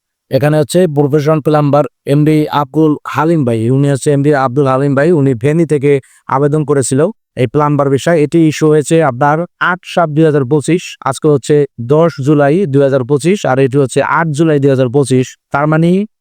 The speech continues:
প্রতিদিন, এখন প্রতিদিন ভিসা হচ্ছে না, দুবাই ট্রান্সগা গ্রুপ এলএলসি কোম্পানি প্রতিদিন ভিসা দিচ্ছে। আরেকটি ভিসা কপি দেখাবো, এটি, আহ, ফিমেল ভিসা কপি। তো এই কোম্পানিতে নারী এবং পুরুষ উভয়ের জন্য ভিসা দেয়।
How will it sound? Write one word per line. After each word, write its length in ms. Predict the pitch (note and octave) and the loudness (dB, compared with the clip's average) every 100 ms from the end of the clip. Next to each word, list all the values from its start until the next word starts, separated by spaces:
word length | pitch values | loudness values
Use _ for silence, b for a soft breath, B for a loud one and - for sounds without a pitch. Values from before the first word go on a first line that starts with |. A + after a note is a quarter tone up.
| - | -2
প্রতিদিন, 440 | G3+ A3+ E3 C#3+ G#2 - _ _ _ - | -2 0 0 0 -2 -10 _ _ _ -8
এখন 220 | C3+ E3 | -2 -2
প্রতিদিন 680 | C#3+ F#3+ - A3 D3+ F3 G3 F3+ | 0 -2 0 0 2 2 2 0
ভিসা 260 | D#3 E3 | 0 0
হচ্ছে 300 | E3 D3+ F3+ A#3 | -2 0 0 0
না, 140 | F3 C#3+ | 0 -2
দুবাই 380 | B2+ B2+ C#3 C#3+ C#3+ - | 0 0 0 0 -2 -4
ট্রান্সগা 340 | D#3 D#3 C#3+ C#3+ | -2 -2 0 -2
গ্রুপ 280 | C3 D3 - - | 0 0 -2 -4
এলএলসি 360 | C3+ D3+ D3 D3 | 0 0 0 -2
কোম্পানি 320 | D3 C#3+ D3 | -2 -2 0
প্রতিদিন 360 | C3 D3 D3 C#3 | 0 0 0 0
ভিসা 220 | B2 A#2+ D3 | 0 0 0
দিচ্ছে। 280 | C#3 - D3+ - | -2 -2 -4 -4
আরেকটি 320 | D3+ F3+ E3+ | -6 -4 -2
ভিসা 240 | E3+ C#3 D#3 | 0 0 0
কপি 200 | D3+ C#3+ | 0 0
দেখাবো, 340 | C#3+ C3+ C#3+ F#3+ | 0 0 -2 -2
এটি, 240 | C3+ D3+ C#3+ | 0 0 0
আহ, 220 | - B2+ A#2 | -2 -4 -4
ফিমেল 360 | - D#3+ G3+ G3 | -2 2 2 2
ভিসা 260 | D3+ C#3 D3+ | 2 0 0
কপি। 260 | D3+ A#2+ D#3+ - - | 0 -2 -4 -4 -2
তো 60 | D3+ | 2
এই 220 | D3+ E3 E3+ | 2 0 0
কোম্পানিতে 500 | F#3 F3 E3+ D#3 E3+ | -2 0 -2 0 0
নারী 300 | C3+ C#3+ F3+ | 0 0 0
এবং 180 | F3 E3+ C#3 | 0 0 0
পুরুষ 300 | D#3+ D3 F#3 - _ | 2 2 0 -4 _
উভয়ের 340 | B2+ E3 F#3 F3 | -2 0 2 0
জন্য 200 | E3+ D#3+ | 0 0
ভিসা 300 | C3+ B2+ D3 | 0 0 0
দেয়। 220 | C3 D3 | 0 -2